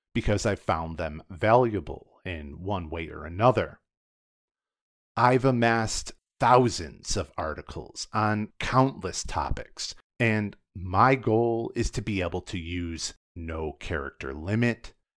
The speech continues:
as an outlet for all of these interesting and thought-provoking topics. On top of that, I have read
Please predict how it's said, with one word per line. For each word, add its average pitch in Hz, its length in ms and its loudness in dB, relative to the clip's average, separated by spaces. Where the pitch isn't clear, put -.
as 120 200 2
an 113 200 2
outlet 123 640 2
for 98 340 -4
all 82 280 0
of 80 160 -6
these 80 480 -6
interesting 104 880 -4
and 107 320 -4
thought-provoking 85 1080 -4
topics. - 800 2
On 104 160 0
top 151 300 0
of 92 160 -2
that, 113 400 2
I 131 180 4
have 160 300 -2
read 95 380 2